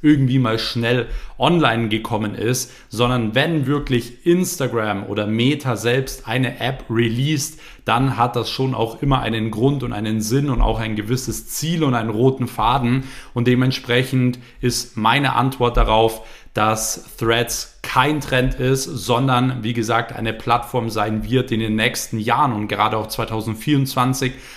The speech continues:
eine große Rolle spielen wird. Und genau aus diesem Grund würde ich euch auch empfehlen, das ganze Thema,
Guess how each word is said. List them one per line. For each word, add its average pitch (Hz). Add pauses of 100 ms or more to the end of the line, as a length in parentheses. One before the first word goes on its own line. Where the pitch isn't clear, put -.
eine 127
große 160
Rolle 147
spielen 135
wird. 160 (280)
Und 131
genau 143
aus 143
diesem 151
Grund 127
würde 151
ich 143
euch 135
auch 127
empfehlen, 127
das 123
ganze 131
Thema, 120